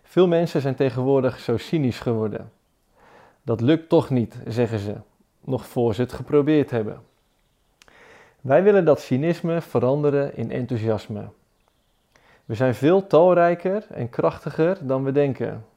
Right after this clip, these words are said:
Als we ons weer met elkaar verbinden, dan komt de menselijke maat terug. Als groepen onderling gaan samenwerken, is er nog veel meer mogelijk.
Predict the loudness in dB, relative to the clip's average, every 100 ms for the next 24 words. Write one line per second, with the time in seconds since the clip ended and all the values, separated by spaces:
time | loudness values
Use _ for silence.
0 | _ _ _ _ _ _ _ _ _ _
1 | _ -2 -2 0 2 2 2 2 2 2
2 | 0 2 2 2 -2 -2 0 2 0 -2
3 | -12 _ -8 -6 -4 -4 -2 -2 -2 -2
4 | -6 -4 -4 0 0 -2 -6 -4 -2 -2
5 | -6 -18 _ _ _ _ _ _ _ -12
6 | -12 -2 0 2 0 2 2 2 0 -2
7 | -4 0 0 2 0 0 0 -6 -8 -6
8 | -4 -2 -2 0 2 2 2 2 0 -2
9 | -6 -8 _